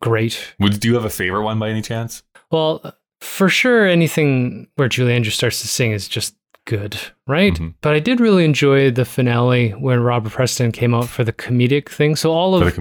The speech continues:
Speaker 2: comedic one, yeah.
Speaker 1: her, uh, like, when she, it's not Carmen, when she does the, um, Senorita thing, like,
Speaker 2: Yeah,
Speaker 1: the choreography
Speaker 2: Shady Dame of
Speaker 1: sing-
Speaker 2: Seville is the song.
Speaker 1: Fantastic, right? She's such a great performer. But when Robert Preston <laughs> does it at the end for laughs, it's fucking hilarious. It's great.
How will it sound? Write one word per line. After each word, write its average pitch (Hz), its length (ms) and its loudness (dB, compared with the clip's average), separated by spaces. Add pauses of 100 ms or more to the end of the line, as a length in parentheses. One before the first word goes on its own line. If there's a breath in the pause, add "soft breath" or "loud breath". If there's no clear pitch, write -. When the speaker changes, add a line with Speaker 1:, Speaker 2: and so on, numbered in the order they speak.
Speaker 2:
comedic 82 160 -8
one, 90 160 -4
yeah. 82 100 -8
Speaker 1:
her, 139 400 2
uh, 117 220 0
like, 139 180 -2
when 135 140 2
she, 135 260 -2
it's 139 160 -4
not 123 140 -2
Carmen, 107 340 -2
when 143 140 2
she - 120 -2
does 139 280 0
the, 120 400 0
um, 107 380 -2 (360)
Senorita 120 840 2
thing, 120 260 0
like, 113 260 0
Speaker 2:
Yeah, 85 120 2
Speaker 1:
the 76 80 2
choreography 131 360 2
Speaker 2:
Shady 104 120 -2
Dame 123 240 0
of 87 40 -4
Speaker 1:
sing- 127 160 0
Speaker 2:
Seville 78 380 0
is 73 100 -8
the 78 100 -10
song. 73 420 -8 (120)
Speaker 1:
Fantastic, 147 640 -4
right? 190 220 2
She's 120 240 -2
such - 360 -2
a 127 60 0
great 120 400 0
performer. 113 760 -2
But 127 100 2
when 127 160 4
Robert 139 240 0
Preston - 380 0
<laughs> 127 60 2
does 98 160 0
it 120 80 2
at 113 160 -2
the 113 140 0
end 113 180 0
for 110 140 -4
laughs, 107 340 -2
it's - 100 -8
fucking 160 300 -4
hilarious. 110 540 -4
It's 135 200 -6
great. 165 320 0